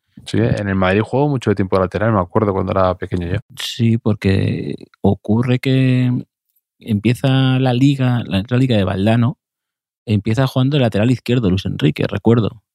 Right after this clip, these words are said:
Speaker 2: Pero a mitad de temporada se rompe la rodilla Michel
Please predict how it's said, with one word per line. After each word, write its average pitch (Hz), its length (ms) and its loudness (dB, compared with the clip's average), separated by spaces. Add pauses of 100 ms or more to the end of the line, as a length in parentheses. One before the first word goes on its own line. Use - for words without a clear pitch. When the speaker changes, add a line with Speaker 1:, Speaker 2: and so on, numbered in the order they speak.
(300)
Speaker 2:
Pero 127 500 0
a 101 80 -2
mitad 95 200 -2
de 113 40 -2
temporada 127 500 0
se - 160 -4
rompe 107 260 0
la 123 120 2
rodilla 120 360 0
Michel 139 480 0